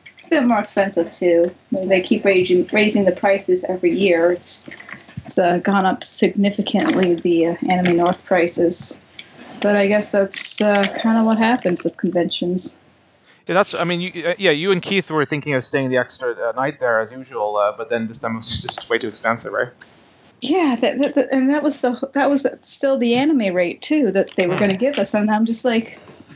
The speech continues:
Speaker 1: for two people, that's, that's not, when I can go to this other hotel,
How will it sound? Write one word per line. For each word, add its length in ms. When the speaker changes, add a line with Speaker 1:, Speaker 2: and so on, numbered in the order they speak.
Speaker 1:
for 100
two 260
people, 520
that's, 460
that's 360
not, 260
when 160
I 100
can 200
go 160
to 160
this 360
other 200
hotel, 680